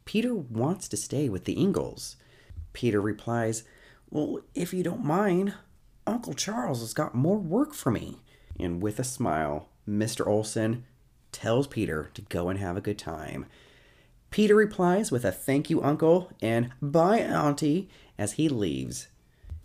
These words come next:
Harriet Olsen doesn't make any mention of the change in behavior for Peter, but she is annoyed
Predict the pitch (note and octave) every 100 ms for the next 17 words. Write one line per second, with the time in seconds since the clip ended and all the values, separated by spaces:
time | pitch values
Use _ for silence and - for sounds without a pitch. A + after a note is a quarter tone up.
0 | - - - - G#3 A2 - G2+ G#2 D2
1 | D2 F2 G#2+ D#2 E2+ - - B2+ A2 F2+
2 | F#2+ - D#2+ D2 F#2 - B2+ A#2 F#2 F2+
3 | E2+ E2+ B2 E2+ C2+ - - C3 G2 D#2
4 | E2+ - - - F#2 - C#3 D3+ F#2 E2+
5 | F2 A2 E3 D2 D2+